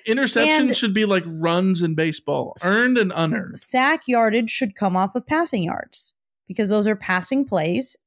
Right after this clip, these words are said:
Speaker 2: And if you
Speaker 1: Mm-hmm.
Speaker 2: get tackled for loss, then you're taking it from rushing. If you get a sack, it's not those, it wasn't rushing, rushing yards weren't at stake.
Speaker 1: I, I, I think that it should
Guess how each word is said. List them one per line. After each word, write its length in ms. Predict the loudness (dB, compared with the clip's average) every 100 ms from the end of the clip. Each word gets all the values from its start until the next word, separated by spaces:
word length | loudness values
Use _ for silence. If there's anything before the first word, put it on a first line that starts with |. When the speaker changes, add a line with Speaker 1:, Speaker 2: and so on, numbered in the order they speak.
| -4
Speaker 2:
And 140 | 0
if 80 | 2
you 60 | 2
Speaker 1:
Mm-hmm. 40 |
Speaker 2:
get 200 | 0 -2
tackled 400 | -2 -2 0 -2
for 80 | 0
loss, 420 | 2 2 2 -2
then 300 | -4 0 0 -2 -4
you're 100 | -6
taking 360 | -2 -2 0 -2
it 100 | 0
from 180 | 0
rushing. 460 | 0 0 0 0 0 -2 _ _ -4
If 160 | -4 -2
you 100 | 0
get 140 | 0
a 60 | -2
sack, 580 | -2 0 2 2 -2 -10 _ _
it's 220 | -6 -2
not 260 | 2 2 0 -2
those, 280 | 2 0 0
it 160 | 0 2
wasn't 300 | 2 2 0
rushing, 640 | 0 0 0 0 2 2 2
rushing 320 | 0 0 0
yards 280 | 2 2 0
weren't 300 | 0 0 0
at 160 | -2 -2
stake. 580 | -4 -2 0 -2 -10 -20 _ _ _ -4
Speaker 1:
I, 140 | -4 -2 0
I, 160 | 0 0
I 120 | -2
think 200 | 0 0
that 160 | 0 -2
it 160 | 0 -2
should 220 | -2 -4